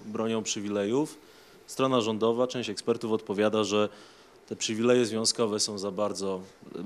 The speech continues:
pracownicze, także związkowe wybujały. Może trzeba ograniczyć rolę związków. Jakie jest zdanie pana prezesa? Czy właśnie kryzys nie jest tym momentem,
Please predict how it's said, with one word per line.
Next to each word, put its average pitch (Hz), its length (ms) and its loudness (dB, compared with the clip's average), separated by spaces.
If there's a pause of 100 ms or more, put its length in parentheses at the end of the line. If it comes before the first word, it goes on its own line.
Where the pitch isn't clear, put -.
pracownicze, 113 500 -2
także 90 240 -4
związkowe 98 460 -4
wybujały. 95 460 0
Może 101 200 -6
trzeba 101 200 -2
ograniczyć 101 480 -4 (360)
rolę 107 280 4
związków. 104 520 -2
Jakie 101 240 -4
jest 92 120 -4
zdanie 95 260 -4
pana 92 220 -6
prezesa? 90 360 -6
Czy - 160 -4
właśnie 98 380 0
kryzys 92 400 -2
nie 98 80 -4
jest 95 180 -4
tym 92 120 -4
momentem, 95 520 -2